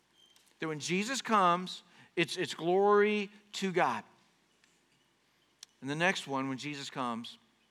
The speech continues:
it's peace on earth. It's glory to God and it's peace on earth. And we're gonna see it here in Luke chapter two, but we're gonna build up to it. So starting in verse eight, "That night,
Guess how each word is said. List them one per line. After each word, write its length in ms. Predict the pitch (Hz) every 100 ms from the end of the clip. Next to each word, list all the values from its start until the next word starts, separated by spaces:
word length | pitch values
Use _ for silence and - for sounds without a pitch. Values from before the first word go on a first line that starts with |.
| _ _ - _ 120
it's 120 | -
peace 340 | - 156 143
on 140 | 131 120
earth. 360 | 107 - - _ _ _ _ _ _ _ _ _ _ _ _ _ - -
It's 100 | -
glory 380 | - 139 160 214
to 80 | 240
God 340 | 185 147 139 - - _ _ _ _ _ -
and 100 | 139
it's 160 | 123 -
peace 720 | - 190 139 117 - - - _ _ _ _ _ _ _ _ - _
on 240 | 135 135 135
earth. 320 | 131 107 98 _ _ _ _ _ -
And 100 | 120
we're 100 | 156
gonna 120 | 160
see 240 | - 160
it 100 | 135
here 220 | 123 135
in 100 | 127
Luke 160 | 127 135
chapter 300 | - 123 -
two, 280 | 117 135 117
but 100 | 107
we're 120 | 127
gonna 100 | 131
build 260 | 120 123 117
up 160 | 117 -
to 140 | 104
it. 60 | 98 - _ _ _ _ _ _ _ - - -
So 120 | - 143
starting 240 | 208 208
in 80 | 175
verse 220 | 165 147
eight, 180 | 139 107 - _ _ _ _ _ _ _
"That 440 | 127 131 196 226
night, 260 | 185 117